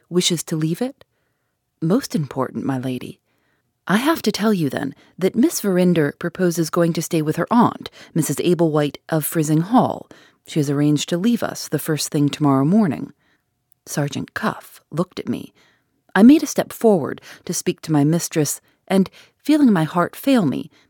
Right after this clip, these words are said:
if I must own it, took a step back again and said nothing. "May I ask your ladyship when Miss Verinder informed you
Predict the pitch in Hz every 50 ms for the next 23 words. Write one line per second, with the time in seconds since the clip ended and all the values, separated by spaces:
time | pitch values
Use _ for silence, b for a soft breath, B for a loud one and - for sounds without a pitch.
0 | b _ - 143 - 135 127 127 131 123 - - - 143 156 156 147 143 - b
1 | b b b b b b b _ - 202 196 - 170 - - 156 123 143 - 214
2 | 214 208 202 - 160 131 131 110 - - - b b b b b b _ - 147
3 | 135 - - 139 135 143 160 180 175 - - 131 123 117 - - _ _ _ _
4 | _ _ _ _ _ _ _ _ _ _ _ _ _ _ _ _ _ _ _ _
5 | _ _ _ - 202 240 302 349 370 359 311 269 247 - - - 202 185 180 170
6 | 170 175 170 - - 170 165 - b b b b - 156 143 151 151 156 160 180
7 | 202 214 b b b b b - 180 170 - - 160 156 156 160 165 175 175 196
8 | 190 - 170 160 151 - - 180 180 180 185 190 208 214 226 233